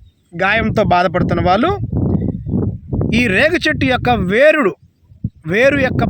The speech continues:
బెరడు లేదా వేరు బెరడు, దీన్ని పొడి చేసి ఇది గాయాలపైన వ్రాస్తూ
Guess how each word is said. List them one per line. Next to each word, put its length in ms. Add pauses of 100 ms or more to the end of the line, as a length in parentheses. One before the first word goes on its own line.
బెరడు 320 (460)
లేదా 160 (100)
వేరు 200 (120)
బెరడు, 260 (1000)
దీన్ని 200 (100)
పొడి 240
చేసి 320 (880)
ఇది 120 (120)
గాయాలపైన 640
వ్రాస్తూ 320